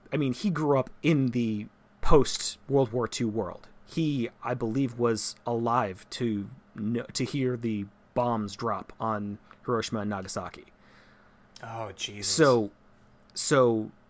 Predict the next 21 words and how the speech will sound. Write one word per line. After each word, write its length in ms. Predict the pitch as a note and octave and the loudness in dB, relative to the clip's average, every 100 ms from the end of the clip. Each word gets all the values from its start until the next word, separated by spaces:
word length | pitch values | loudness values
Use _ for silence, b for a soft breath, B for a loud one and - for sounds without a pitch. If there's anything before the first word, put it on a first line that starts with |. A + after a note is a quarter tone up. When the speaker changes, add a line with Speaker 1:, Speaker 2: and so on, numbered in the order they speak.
| _ - | _ 0
Speaker 1:
a 100 | D3 | 2
lot 300 | C#3 D#3+ G#3 | 4 4 4
of 140 | D#3+ | 2
this 180 | C3+ - | 0 -2
trauma, 380 | - C3 C#3 A#2+ | 0 2 2 2
a 60 | |
lot 180 | A2 B2+ | 2 0
of 60 | C#3 | 0
this 140 | A#2+ | -4
idea 500 | B2 A2+ A2+ A2+ A#2+ | -4 -6 -4 0 0
of 280 | G#2 G#2 G#2+ | 0 -4 -4
the 80 | A2+ | -8
horrors 600 | - B2 B2+ A#2 G#2 - | -4 0 0 0 -4 -4
of 300 | A#2 A2 G2+ G#2+ | -4 -4 -6 -8
war, 440 | G#2+ G#2+ F#2 F2+ - - - - | -4 -4 -4 -8 -16 -20 -20 -12
which 220 | C3+ B2+ C3 | -4 -2 0
is 300 | A#2 A2 - - | 0 -4 -12 -10
what 180 | D3 C#3+ | -2 -2
he's 180 | D3+ C#3+ | 0 -2
said 260 | - A2+ A#2 | -2 -4 -6
repeatedly, 580 | - C3+ A2 - F#2 | -6 -6 -6 -10 -16